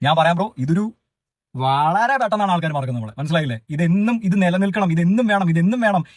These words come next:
എന്ന് പറഞ്ഞ് നമ്മൾ കടുംപിടുത്തം പിടിച്ച് ചെയ്താൽ ഒരു കാര്യമില്ല, ബ്രോ. ഈ കസേര നമ്മൾ ഒഴിഞ്ഞു കൊടുത്തേ പറ്റൂ.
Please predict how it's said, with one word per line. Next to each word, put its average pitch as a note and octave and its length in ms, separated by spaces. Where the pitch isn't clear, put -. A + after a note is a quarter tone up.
എന്ന് F#3+ 220
പറഞ്ഞ് G#3 160
നമ്മൾ F#3 200
കടുംപിടുത്തം G3+ 580
പിടിച്ച് G3+ 220
ചെയ്താൽ F#3 320
ഒരു F3 260
കാര്യമില്ല, F#3 280
ബ്രോ. C3+ 180
ഈ F#3 120
കസേര G3 420
നമ്മൾ F3 220
ഒഴിഞ്ഞു F3 260
കൊടുത്തേ E3+ 380
പറ്റൂ. D3+ 320